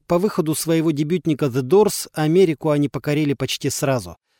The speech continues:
заняв своё достойное место на музыкальной и мировой рок-поп-сцене наряду с The Beach Boys, The Byrds, Отисом Реддингом, The Monkees, The Mamas and the Papas, Grateful Dead,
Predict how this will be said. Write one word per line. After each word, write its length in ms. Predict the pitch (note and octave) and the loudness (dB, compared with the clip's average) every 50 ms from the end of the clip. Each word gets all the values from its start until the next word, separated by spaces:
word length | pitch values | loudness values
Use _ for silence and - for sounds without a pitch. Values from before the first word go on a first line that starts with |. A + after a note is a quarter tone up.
| _ _ - | _ _ -6
заняв 340 | C3 A#2+ E3 E3+ E3+ D#3 | -2 0 2 2 2 2
своё 320 | - - D3 D3 D3+ D3+ C#3+ | 0 -2 -4 -2 0 0 0
достойное 680 | C3 C#3 C#3 - - - F#3+ F#3+ F3+ D#3 D3+ D3 C#3+ | 0 -2 -4 -4 -2 2 2 2 4 2 0 0 0
место 320 | C#3 D3+ E3 D3 - - D3 | 0 0 0 -2 -4 -4 -2
на 80 | C#3 | -2
музыкальной 580 | C3+ C3+ B2 B2 A#2 - D#3+ D#3 D3+ C#3+ C#3 C3+ | 0 0 -2 -4 -4 -2 0 0 2 2 0 0
и 20 | |
мировой 440 | C3 C3 C3+ B2+ B2+ C3+ D3+ C#3+ C3+ | 0 0 -2 -2 -2 -2 -2 -2 0
рок-поп-сцене 880 | C3 C#3+ - - - C#3+ C3 - - - - - - F#3+ F#3+ F#3 E3 D#3 | -2 -2 -4 -6 -6 -6 -6 -6 -6 -10 -10 -6 -2 0 2 2 2 2
наряду 440 | C#3+ C#3 C#3 C#3 D3 C#3+ C#3 D#3 D3+ | 0 0 0 0 -2 -2 0 -2 -4
с 120 | A#2+ A2+ | -4 -6
The 160 | A#2+ A2+ B2 C#3 | -8 -4 -4 -4
Beach 340 | A#2+ A#2+ F3 G#3 F3+ D#3 | -2 -2 -4 -4 -4 -6
Boys, 480 | D3 D3+ F3+ F3+ E3+ D#3+ D3+ - - - | -4 0 2 2 2 2 0 -2 -8 -8
The 180 | C#3+ A2+ C3+ A#2+ | -6 -4 -4 -4
Byrds, 480 | A2 A2+ E3 F#3+ G3 F#3+ D3+ - - _ _ _ _ _ | 0 2 2 4 4 2 0 -4 -12 _ _ _ _ _
Отисом 420 | - F#3 E3+ D#3 C#3+ - C3+ B2 B2 | 2 2 2 2 0 -4 -4 -4 -2
Реддингом, 600 | C#3 F3+ G3 E3+ D#3+ D#3 D3 C3 C#3+ C3 B2+ A2+ | 0 2 2 2 0 -2 -2 0 -2 -2 -2 -2
The 100 | B2 B2 | -2 -2
Monkees, 640 | A#2 C3+ F3 F#3+ F#3 F3+ - - E3 D3+ C3 - _ _ _ _ - | 0 2 2 2 2 0 0 0 -2 -2 -2 -4 _ _ _ _ -8
The 120 | C3 B2+ D3+ | -2 0 2
Mamas 360 | F3 F#3+ G3 F#3 D#3+ C3+ A2+ C#3 | 2 2 0 0 -2 -2 -2 -2
and 120 | C3 B2+ | -2 -2
the 160 | A2+ A#2 A#2+ - | -2 -4 -6 -2
Papas, 440 | - G#3 G#3+ G3 - E3 D3 C3 A#2+ | 0 0 0 0 0 0 -2 -2 -2
Grateful 500 | A#2 A2+ D3 E3+ D#3 - - - C#3 C3 B2 | -4 -2 -2 -2 -2 -4 -6 -6 -6 -6 -4
Dead, 280 | A#2+ D#3 G3 G3+ F#3 | 0 2 2 2 0